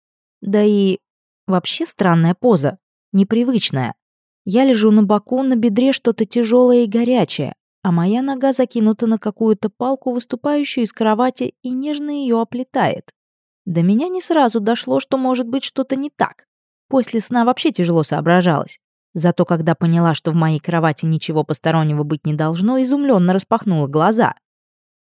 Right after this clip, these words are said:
И тут же уткнулась взглядом в лицо Дайрона. Это его рука, оказывается, по-хозяйски устроилась у меня на бедре, обжигая даже сквозь тонкое одеяло.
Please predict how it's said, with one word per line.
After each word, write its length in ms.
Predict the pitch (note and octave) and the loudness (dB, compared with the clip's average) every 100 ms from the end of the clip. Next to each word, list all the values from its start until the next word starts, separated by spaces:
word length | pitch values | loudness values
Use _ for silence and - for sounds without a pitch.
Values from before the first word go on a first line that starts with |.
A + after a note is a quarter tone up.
| - | -10
И 120 | G3+ - | -8 -6
тут 160 | D4 D4 | -6 -4
же 140 | B3+ | -2
уткнулась 640 | B3 A#3+ B3+ C#4+ C#4+ C4+ A#3+ | -4 -6 -6 -4 -2 -4 -6
взглядом 460 | A3 C4 B3 B3+ | -2 0 2 0
в 40 | B3 | -2
лицо 320 | B3 - G#3+ | -2 0 0
Дайрона. 560 | F#3+ B3 D3+ D3+ B2 - _ _ _ _ - | 2 2 0 -2 -6 -10 _ _ _ _ -4
Это 240 | B3 B3 | -4 0
его 300 | B3+ B3+ C4 | -2 2 2
рука, 360 | C4+ C4+ D#4+ B3 | 2 2 2 2
оказывается, 560 | - F3 D#3+ E3 - E3 | 4 0 2 0 0 -4
по-хозяйски 600 | D#3 F3 F3 B3+ - B3+ | -2 -2 2 0 0 -2
устроилась 540 | G#3 G#3 G3+ A#3 A#3 | 0 2 4 4 2
у 40 | |
меня 260 | G#3+ G3+ E3 | 2 4 4
на 80 | E3+ | 2
бедре, 400 | F3+ F#3+ A#3+ B3 | 0 0 2 2
обжигая 480 | G#3+ A3 G3+ A#3+ B3+ | 2 0 0 0 0
даже 240 | A3+ A3+ | 0 -2
сквозь 280 | - A3+ - | -2 -4 0
тонкое 400 | G#3+ F#3 G3 F#3+ | 2 2 2 0
одеяло. 560 | F#3+ A3 A#3 E3+ C#3+ | 0 0 2 2 0